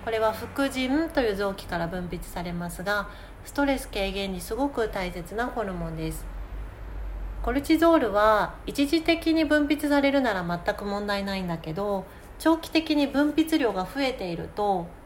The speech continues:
脳の記憶を司る海馬っていうところが萎縮していくっていうことが分かってます。これによってね、認知症リスクが高まったり、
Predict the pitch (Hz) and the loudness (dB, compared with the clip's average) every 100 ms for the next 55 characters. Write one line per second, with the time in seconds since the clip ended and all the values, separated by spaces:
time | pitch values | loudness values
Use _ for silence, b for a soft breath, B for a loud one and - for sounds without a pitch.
0 | - 233 311 339 262 196 - 190 180 190 | -10 0 2 4 2 -2 -4 -4 -4 -6
1 | 185 - 202 202 190 185 170 - 302 311 | -6 -4 -2 0 -2 -2 -4 0 2 2
2 | 185 - - 175 170 180 180 170 - - | 0 -2 -8 -6 -6 -8 -6 -6 -6 -8
3 | 190 254 - 254 - 240 220 - - 220 | -8 -8 -8 -8 -2 -2 -2 -4 -4 -4
4 | 220 - 175 160 160 160 160 160 185 165 | -4 -6 -6 -6 -6 -2 -2 -2 -4 -6
5 | 165 151 151 - - - - - - - | -6 -4 -4 -6 -14 -20 -20 -20 -20 -20
6 | - - - - - - - - B B | -20 -20 -20 -20 -20 -20 -20 -20 B B
7 | B - 254 294 302 302 294 294 330 320 | B -4 2 4 4 2 2 4 4 2
8 | B B 233 233 - 233 220 226 - 185 | B B -2 -2 -2 0 0 0 -4 -6
9 | 175 165 180 202 208 208 - 170 202 | -6 -6 -4 -4 -2 -2 0 0 0